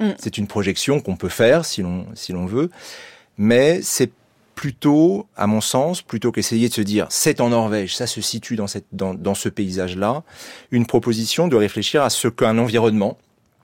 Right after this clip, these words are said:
Speaker 2: euh, naturel ou non, produit sur nous, euh, en termes de questionnement existentiel. Et, et c'est ce, je crois que, euh, Jon Fosse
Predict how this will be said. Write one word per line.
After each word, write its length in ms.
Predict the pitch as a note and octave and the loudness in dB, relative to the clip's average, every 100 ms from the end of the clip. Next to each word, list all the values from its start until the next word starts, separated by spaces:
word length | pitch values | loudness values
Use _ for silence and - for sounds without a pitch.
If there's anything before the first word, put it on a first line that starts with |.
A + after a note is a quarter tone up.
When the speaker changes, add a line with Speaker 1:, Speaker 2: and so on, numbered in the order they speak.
| _ _ - | _ _ -16
Speaker 2:
euh, 220 | F2 D2+ | -14 -12
naturel 480 | D#2+ E2+ - F#2 G2 | -12 -12 -8 -4 -2
ou 80 | F2+ | -2
non, 220 | F#2 A2+ - - - - | -4 -4 -8 -20 -20 -8
produit 320 | - C3+ C#3 | 2 2 2
sur 240 | D3+ C3+ | 0 0
nous, 240 | A2 G#2 F3 _ _ _ - _ - | 2 0 -4 _ _ _ -20 _ -8
euh, 140 | G2 F#2+ | -6 -4
en 160 | F2 | -4
termes 180 | - A2+ | 0 2
de 80 | G#2 | 2
questionnement 460 | G2 - F#2+ G2 | -2 -4 -2 0
existentiel. 680 | G#2+ F#2 - F2 - D#2 D#2+ A#2+ - | 0 -2 -8 -10 -10 -10 -12 -18 -10
Et, 360 | F2+ F2 E2+ - | -6 -6 -8 -12
et 160 | F#2 E2+ | -12 -10
c'est 300 | - - G2 - | -8 -6 -6 -8
ce, 300 | - - A2 - - | -12 -8 -8 -8 -12
je 160 | G#2 G2 | -12 -10
crois 280 | - - D3+ | -8 0 0
que, 300 | - G#2+ F#2+ _ _ _ _ _ - | 2 -2 -2 _ _ _ _ _ -10
euh, 460 | F#2 F2+ F2 F2 F2+ F2 | -8 -6 -6 -8 -10 -10
Jon 180 | - G#2 | -2 0
Fosse 340 | G2+ A2+ - | 0 -2 0